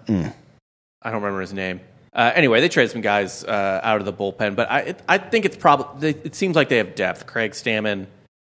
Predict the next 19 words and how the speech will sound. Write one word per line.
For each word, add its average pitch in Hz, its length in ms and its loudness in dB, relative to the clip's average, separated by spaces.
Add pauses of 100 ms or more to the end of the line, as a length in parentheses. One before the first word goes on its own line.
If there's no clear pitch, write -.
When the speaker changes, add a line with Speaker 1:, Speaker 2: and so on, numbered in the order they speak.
(640)
Speaker 2:
seems 131 280 0
like 104 140 0
they 87 120 -6
have 76 140 -10
depth - 380 -10
there. - 260 -10 (220)
Speaker 1:
Yeah, 139 180 10
but 123 180 4
you 156 80 12
need 131 180 10
outs. 90 520 2 (380)
Speaker 2:
Yeah. 90 220 -2 (240)
Speaker 1:
You 110 100 6
know 117 60 10
what 113 80 8
I 110 40 4
mean? 110 260 4
So 101 500 6
<clears throat> 165 380 6